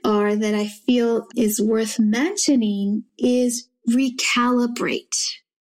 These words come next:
What does that mean? What does recalibrate mean? It really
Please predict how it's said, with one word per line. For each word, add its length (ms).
What 180
does 380
that 380
mean? 560
What 160
does 260
recalibrate 1200
mean? 540
It 160
really 260